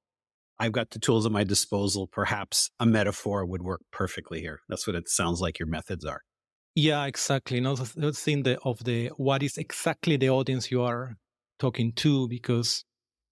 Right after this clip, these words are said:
Speaker 2: yeah, metaphors also have this, uh, let's say, cultural and geographical connotation in which some great metaphors can be for one country,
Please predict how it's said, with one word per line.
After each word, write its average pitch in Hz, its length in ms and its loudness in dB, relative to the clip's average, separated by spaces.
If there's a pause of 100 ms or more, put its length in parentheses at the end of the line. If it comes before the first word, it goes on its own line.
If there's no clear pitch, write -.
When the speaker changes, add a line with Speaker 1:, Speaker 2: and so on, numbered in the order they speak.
(320)
Speaker 2:
yeah, 127 140 0
metaphors 139 440 2
also 135 160 4
have 127 220 2
this, 131 280 0
uh, 117 380 0 (880)
let's 123 140 -6
say, 123 340 0
cultural 175 540 4
and 127 500 -2
geographical 131 920 0
connotation 127 680 0
in 117 120 -4
which 117 200 -6
some 139 380 0
great 139 260 2
metaphors 131 540 2
can 123 200 0
be 120 120 2
for 117 200 -2
one 123 200 0
country, 127 380 -2